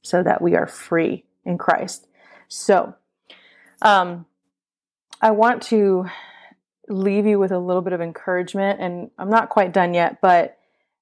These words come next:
just the, the second half of this podcast is just gonna be about hope and trusting in God and healing our hearts. Proverbs three, five through six says, "Trust in the Lord with all your heart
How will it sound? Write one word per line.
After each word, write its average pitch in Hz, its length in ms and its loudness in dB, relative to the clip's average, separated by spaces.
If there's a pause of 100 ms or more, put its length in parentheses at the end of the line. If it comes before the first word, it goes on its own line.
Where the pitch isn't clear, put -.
(120)
just 214 280 -2
the, 190 240 2
the 190 120 -4
second 208 380 0
half 180 240 2
of 175 100 -12
this 170 180 -6
podcast 175 520 -2
is 170 80 -10
just 180 200 -8
gonna 180 200 -2
be 180 320 -2 (340)
about 175 600 0 (140)
hope 220 480 0
and 180 140 -8
trusting 185 460 -4
in 190 140 -6
God 180 480 0 (260)
and 175 140 -8
healing 196 320 0
our 185 100 -4
hearts. 180 480 0 (140)
Proverbs 202 400 -2
three, 190 280 2
five 170 300 2
through 170 140 -4
six - 320 -6
says, 180 200 -4
"Trust 208 400 0
in 247 80 4
the 240 60 2
Lord 170 320 -2
with 175 220 -6
all 196 340 2
your 208 240 -4
heart 185 540 -8